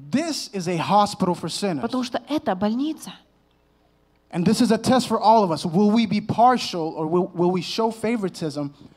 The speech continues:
Speaker 1: to certain
Speaker 2: И
Speaker 1: people?
Speaker 2: это экзамен для всех нас. Мы будем, э, лицеприятны к людям
Speaker 1: Because of their status.
Speaker 2: из-за ев-,
Speaker 1: Because
Speaker 2: их-,
Speaker 1: of the
Speaker 2: ихнего,
Speaker 1: things they
Speaker 2: ихнего
Speaker 1: possess.
Speaker 2: статуса, из-за того, ш-, чем они владеют.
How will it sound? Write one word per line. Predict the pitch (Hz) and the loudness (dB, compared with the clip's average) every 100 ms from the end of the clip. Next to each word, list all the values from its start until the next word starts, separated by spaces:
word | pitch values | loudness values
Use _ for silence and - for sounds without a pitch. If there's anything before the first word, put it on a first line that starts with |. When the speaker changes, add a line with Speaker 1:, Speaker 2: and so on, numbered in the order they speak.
| - | -6
Speaker 1:
to | 160 | -6
certain | - 170 180 | -2 -4 -4
Speaker 2:
И | 180 220 262 | -4 -2 2
Speaker 1:
people? | 262 | 2
Speaker 2:
это | 254 | 0
экзамен | 220 208 208 240 247 | -6 -6 -2 0 -2
для | 208 | -4
всех | 202 233 247 | -6 -6 -6
нас. | 247 190 202 | -2 -2 -2
Мы | 214 214 | -4 -4
будем, | 202 233 196 220 214 | -2 -4 -2 -2 -2
э, | 214 196 | -2 -2
лицеприятны | 208 220 196 196 208 240 214 | -4 -8 -6 0 0 0 -6
к | 214 | -6
людям | 220 240 302 - 160 _ _ _ | -4 -2 -4 -8 -20 _ _ _
Speaker 1:
Because | 170 180 190 170 | -8 -4 -4 -4
of | 170 | -4
their | 170 | -4
status. | 160 - 185 180 147 - - | -6 -6 -4 -4 -6 -12 -12
Speaker 2:
из-за | 226 220 214 208 | -4 -2 2 0
ев-, | 202 208 165 | 0 -4 -4
Speaker 1:
Because | 190 180 | -2 0
Speaker 2:
их-, | |
Speaker 1:
of | 185 | 0
the | 190 | 0
Speaker 2:
ихнего, | 214 | 0
Speaker 1:
things | 202 196 | 0 2
they | 185 | 0
Speaker 2:
ихнего | - 214 | 0 0
Speaker 1:
possess. | 196 | 2
Speaker 2:
статуса, | 165 196 226 - 220 | 2 0 -4 -6 -4
из-за | 208 | -4
того, | 208 202 | -4 -4
ш-, | 214 - | -4 -8
чем | - 208 | -8 -4
они | 196 190 | -4 -4
владеют. | 185 180 180 214 240 | -6 -6 -6 -6 -10